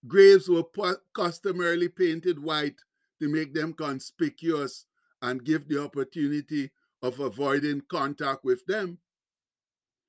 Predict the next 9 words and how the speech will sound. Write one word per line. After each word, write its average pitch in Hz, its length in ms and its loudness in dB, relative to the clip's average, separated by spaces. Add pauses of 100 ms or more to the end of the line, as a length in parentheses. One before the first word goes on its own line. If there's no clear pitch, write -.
(140)
So 185 400 8 (100)
we 160 160 -2
see 208 240 -4
where 202 200 4
Jesus 185 480 -4
got 170 240 -4
the 160 80 -4
concept 165 680 -6
from 170 380 -8